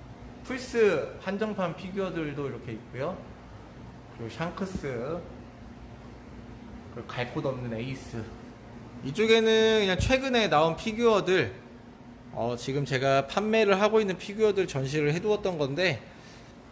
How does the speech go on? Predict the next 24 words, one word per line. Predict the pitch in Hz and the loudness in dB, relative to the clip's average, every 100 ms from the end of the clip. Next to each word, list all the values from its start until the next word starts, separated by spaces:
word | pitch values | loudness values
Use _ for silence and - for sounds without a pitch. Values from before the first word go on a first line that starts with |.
| - - | -16 0
업데이트가 | 156 - 220 214 214 208 202 | 0 6 6 6 4 2 2
굉장히 | 139 156 214 208 | 0 0 2 2
오랫동안 | 160 160 170 440 381 | 2 0 0 -2 0
<laughs> | 185 | 0
안 | 156 | 4
되고 | 170 226 160 | 4 4 0
있어요. | 123 143 123 117 - - - - - - | -2 -4 -4 -4 -10 -14 -16 -16 -16 -8
어, | 113 | -6
새로운 | 117 202 226 214 208 | 2 8 10 8 2
피규어를 | 226 240 196 - | -2 4 4 4
까는 | 208 226 226 | 2 2 4
게 | 196 180 170 | 4 4 2
좀 | 127 | -2
많이 | 120 139 143 151 123 107 - - - - | -2 -2 -2 -2 -4 -6 -12 -18 -18 -6
번거로워져가지고 | 139 151 180 170 151 139 127 123 117 160 160 110 - | -2 2 4 6 6 4 0 -2 -2 -2 -2 -2 -4
업데이트를 | 120 - 165 - 139 | -6 -2 -4 -2 -4
한동안 | 175 190 180 135 | -2 2 2 2
안 | 117 | -2
했더니 | 127 127 135 117 | -6 -6 -6 -4
옛날 | 110 127 170 170 | -4 -2 0 0
제품이 | 147 - 143 127 | -2 -4 -2 0
아직도 | 117 - 131 | -2 -4 -4
많이 | 113 120 | -2 -4
있습니다. | 110 - 117 107 | -6 -8 -8 -8